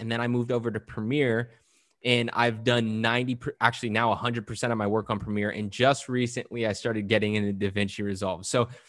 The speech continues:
I definitely have a, a, a good opinion and, you know, good experience in each, each one to be able to,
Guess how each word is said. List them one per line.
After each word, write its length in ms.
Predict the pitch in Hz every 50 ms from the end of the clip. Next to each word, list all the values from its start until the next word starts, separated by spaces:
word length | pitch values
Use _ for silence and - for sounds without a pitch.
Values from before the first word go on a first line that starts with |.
| - _ _ _ _ _
I 100 | - 127
definitely 760 | 123 120 117 147 143 147 - - 180 170 165 143 117 143 131
have 460 | 120 - - 139 135 131 131 117 120 - - _ -
a, 440 | 123 113 110 110 107 104 104 104 - _ _ _ _ _ _ _ _ _ _ _
a, 500 | 117 113 110 107 104 101 98 98 95 101 - _ _ _ _ _ -
a 60 | 120
good 200 | 104 - 139 139
opinion 560 | 135 - - 139 135 135 143 151 156 151 151 - _ _
and, 420 | - 113 107 107 101 101 98 95 92 - _
you 160 | - 104 101
know, 260 | 98 95 92 95 - - _ _ 101 98
good 120 | 107 127
experience 580 | 123 117 120 - - - 135 131 131 123 117 -
in 140 | 113 107 -
each, 320 | 117 117 104 - - - -
each 280 | 110 117 104 101 - -
one 200 | 110 104 98 98
to 80 | - 98
be 80 | 101
able 180 | 98 95 95 95
to, 220 | - - 98 92